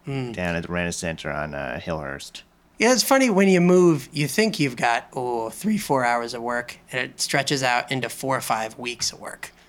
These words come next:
Speaker 1: So again, we apologize.
Speaker 2: Sorry.
Speaker 1: Yes. And Kratz, I'm really looking forward to having you over to see the new place. Just as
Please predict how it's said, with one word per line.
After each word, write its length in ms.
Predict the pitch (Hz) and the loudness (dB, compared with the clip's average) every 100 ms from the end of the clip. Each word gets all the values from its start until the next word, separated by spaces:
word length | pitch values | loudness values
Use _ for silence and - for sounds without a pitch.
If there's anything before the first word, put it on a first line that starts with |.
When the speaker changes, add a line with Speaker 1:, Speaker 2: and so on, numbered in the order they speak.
| - | -8
Speaker 1:
So 200 | - 127 | -2 0
again, 420 | 127 156 147 135 - - - | 2 2 0 -2 -8 -12 -2
we 140 | 143 | 0
apologize. 760 | 131 180 185 185 175 170 165 156 | 4 6 6 6 6 4 2 0
Speaker 2:
Sorry. 480 | - 95 80 73 76 - | -2 -2 -2 -4 -8 -14
Speaker 1:
Yes. 400 | - - - - - _ - | -16 -8 -8 -8 -14 _ -8
And 260 | 135 131 | -4 -4
Kratz, 440 | 127 190 196 - - | 2 2 4 0 0
I'm 380 | 147 139 143 - | 0 2 0 -2
really 480 | 156 147 233 226 214 | -2 4 6 8 6
looking 260 | 180 165 | 4 2
forward 300 | 156 147 135 | 0 2 0
to 80 | 131 | 0
having 360 | - 147 143 147 | 0 0 2 2
you 120 | 139 | 2
over 240 | 135 127 | 0 -2
to 160 | 127 - | -6 -4
see 220 | - 165 | 0 2
the 120 | 156 | 2
new 160 | 151 147 | 2 0
place. 380 | 139 135 117 113 | -2 -4 -4 -6
Just 380 | - 139 135 131 | -6 -6 -4 -6
as 320 | 117 - | -4 -4